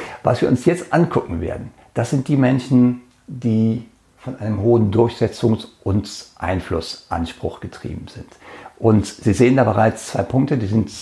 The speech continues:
äh, dort vorausgefüllt. Das ist die Mimik und die Gestik. Wir werden uns angucken, was unterscheidet denn oder was, äh, bestimmt diese Menschen mit hohem Durchsetzungsanteil. Und noch ein ganz wichtiger Punkt,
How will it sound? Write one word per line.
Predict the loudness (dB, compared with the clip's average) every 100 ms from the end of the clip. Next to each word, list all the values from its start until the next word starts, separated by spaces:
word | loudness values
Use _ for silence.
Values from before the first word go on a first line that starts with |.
| -12
äh, | -8 -6 -4
dort | -6
vorausgefüllt. | -2 0 0 -4 -8 2 2 2 -6 -20 -8
Das | -6 -6
ist | -8 -4
die | 0
Mimik | 2 4 4 2 0
und | 0 0 -2
die | -4 -2
Gestik. | -4 -6 -12 -18 -4
Wir | 0
werden | 2 2
uns | 0
angucken, | -2 -2 -2 0 2 0 -6 -18 -4
was | 0 0 0
unterscheidet | -2 -2 0 2 2 2
denn | 2 2 0 -4 _
oder | -4 -2
was, | -2 -4 0
äh, | 2
bestimmt | 2 -2 -4 0 2 2 0 0
diese | 4 4
Menschen | 4 2 0 -2 -4 -12
mit | -10 -4
hohem | -4 -2
Durchsetzungsanteil. | -2 -2 -2 -6 -6 -6 -4 -2 -2 -4 -8 -20 _
Und | 2 4 0 -6 _ _ _ _ _ _ _ _ _
noch | -4 -4
ein | -2 -2
ganz | -2 -4
wichtiger | -8 -8 -8
Punkt, | -4 -4 -4